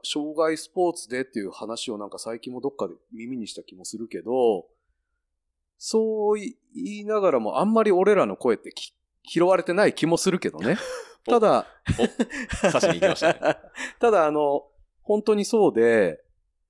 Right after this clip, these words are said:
Speaker 1: よ-、比較的安全に、
Speaker 2: うんうん。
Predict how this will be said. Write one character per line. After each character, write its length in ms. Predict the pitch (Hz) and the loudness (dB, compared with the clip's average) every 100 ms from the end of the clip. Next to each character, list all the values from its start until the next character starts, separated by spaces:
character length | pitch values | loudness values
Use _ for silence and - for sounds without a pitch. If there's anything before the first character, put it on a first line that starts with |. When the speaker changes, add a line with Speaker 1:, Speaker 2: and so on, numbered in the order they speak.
| _ _ _ _ _ _ _ _ _ | _ _ _ _ _ _ _ _ _
Speaker 1:
よ-、 280 | - 78 - - _ - | -6 -4 -4 -8 _ -18
比 140 | - | -4
較 140 | 277 262 | -2 -2
的 240 | - 226 - | -2 -2 -2
安 320 | 139 156 165 | 0 0 0
全 360 | 143 151 143 147 | 0 -2 -2 -6
に、 340 | 160 143 87 | 0 0 0
Speaker 2:
う 40 | 104 | -4
ん 20 | |
う 20 | |
ん。 480 | 87 82 73 69 | -10 -10 -12 -16